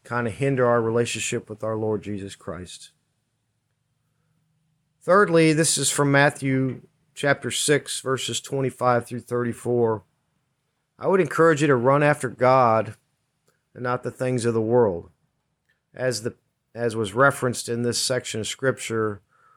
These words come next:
on how the pagans lived during their time. So I would say, please God with all your heart, soul, mind, and spirit.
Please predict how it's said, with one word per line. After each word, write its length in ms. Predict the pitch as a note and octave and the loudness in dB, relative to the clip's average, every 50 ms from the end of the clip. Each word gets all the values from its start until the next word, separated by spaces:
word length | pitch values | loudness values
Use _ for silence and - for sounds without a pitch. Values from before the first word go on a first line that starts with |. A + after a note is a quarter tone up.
| _ _ _ - | _ _ _ -14
on 120 | - A#2+ | -12 -6
how 160 | A2 B2 B2 B2+ | 0 2 2 2
the 120 | A#2+ G#2+ | 2 0
pagans 540 | - - C#3 C3+ C3+ B2+ A#2+ A#2+ A2+ G2 G2+ | 0 2 2 4 4 4 2 0 0 -2 0
lived 500 | A2+ B2 A#2+ A2+ G2+ F#2 - - - - _ _ _ _ _ _ _ _ _ _ _ _ _ _ _ _ _ _ _ _ _ _ - | 2 2 2 2 0 -2 -8 -12 -14 -16 _ _ _ _ _ _ _ _ _ _ _ _ _ _ _ _ _ _ _ _ _ _ -14
during 280 | A2 A2+ A2+ A#2 A2+ | -10 -6 -6 -2 0
their 120 | A2+ A2+ A2 | 0 0 0
time. 460 | - - A2+ G#2 G2+ F2 F2 F2 - _ _ _ _ _ _ _ _ _ _ _ _ _ _ _ _ _ _ _ _ _ _ _ _ _ _ _ _ _ _ _ _ _ _ _ | 0 -4 -4 -4 -4 -6 -10 -14 -18 _ _ _ _ _ _ _ _ _ _ _ _ _ _ _ _ _ _ _ _ _ _ _ _ _ _ _ _ _ _ _ _ _ _ _
So 220 | - - B2+ B2+ | -12 -6 0 2
I 140 | C3 C3+ C#3+ | 4 6 6
would 180 | D3 C#3 C3+ - | 6 4 2 0
say, 240 | - - D3 C#3 C3 | 2 2 4 4 2
please 420 | - - - E3 E3+ E3 D3 A#2 | 0 0 0 2 4 4 2 2
God 340 | G#2+ A#2+ C3+ C3+ C3 C3 B2+ | 4 4 4 6 6 4 2
with 160 | A#2+ A#2 - | 0 -2 -2
all 160 | B2+ A#2+ B2+ | 0 2 2
your 140 | B2 A2+ A2+ | 2 0 -2
heart, 480 | G2 - - C3+ C3+ C#3 C3 - - - | -2 0 2 4 4 4 2 0 -4 -6
soul, 460 | - - - C3+ C3 C3 C3 B2+ B2 | -4 -2 2 4 4 4 4 4 2
mind, 340 | B2 B2 B2 B2+ B2+ B2 A2+ | 2 2 4 4 4 2 0
and 160 | G#2 G2+ - | -2 -2 0
spirit. 680 | - - - - - - D3 D3+ C#3 A2+ F#2+ - - | 0 0 -2 -2 -4 -2 0 2 2 2 2 0 -6